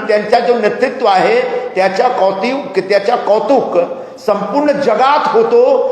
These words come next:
आणि संपूर्ण जगाचे जो मोठे मोठे नेते आहेत, राष्ट्राध्यक्ष आहेत, ते मोदीजीच्या नेतृत्वाचा मान करतात. पण तुम्ही एक फक्त राजकारण करायचं आहे आणि यासाठी तुम्ही, तुम्ही, तुम्ही एक पंतप्रधानाचा जो राजकीय गुण आहे त्याच्यावर तुम्ही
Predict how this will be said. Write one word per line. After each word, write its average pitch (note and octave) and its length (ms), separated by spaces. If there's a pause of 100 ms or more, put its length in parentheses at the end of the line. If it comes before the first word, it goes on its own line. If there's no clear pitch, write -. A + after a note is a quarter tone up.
(140)
आणि G3+ 180
संपूर्ण G#3+ 460
जगाचे A3+ 420
जो A3+ 160
मोठे G#3 280
मोठे G#3+ 320 (420)
नेते A#3 420
आहेत, F#3 300
राष्ट्राध्यक्ष G3+ 680
आहेत, F3 260 (360)
ते A#3 120
मोदीजीच्या G3 600
नेतृत्वाचा F3+ 520
मान D#3 340
करतात. A#2+ 340
पण C3 200
तुम्ही B3+ 400 (680)
एक F3+ 280
फक्त C4+ 260
राजकारण A3 760
करायचं G3 400
आहे D3+ 560 (180)
आणि F3+ 280
यासाठी A3 440
तुम्ही, F3 420 (360)
तुम्ही, E3+ 240
तुम्ही F#3 480 (180)
एक - 380
पंतप्रधानाचा F3+ 800
जो E3 140
राजकीय D#3 380
गुण E3 200
आहे D3+ 120
त्याच्यावर D3 460
तुम्ही C#3+ 420